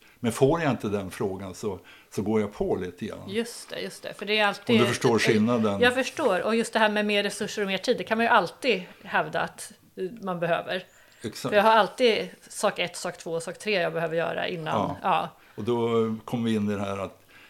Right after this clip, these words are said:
Speaker 1: det blir då en liten jobbigare bit, men, eh, det kanske är det som man också behöver. Alltså att vi,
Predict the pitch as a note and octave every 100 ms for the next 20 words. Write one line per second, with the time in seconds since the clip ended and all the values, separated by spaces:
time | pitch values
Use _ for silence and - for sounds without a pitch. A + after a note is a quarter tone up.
0 | _ - G#2 A2 G#2 G#2 G2+ G#2 G2+ G#2+
1 | A2+ G#2+ C#3 D3+ A2+ F#2 F2 - G2 G2
2 | G2+ G2+ G2+ G#2 G#2 G#2 A2 - A2 A2+
3 | G2+ F#2+ - G2 F#2 - F3 B2 F#2+ F#2
4 | F#2 F#2 G#2+ F#2+ - G2 F#2+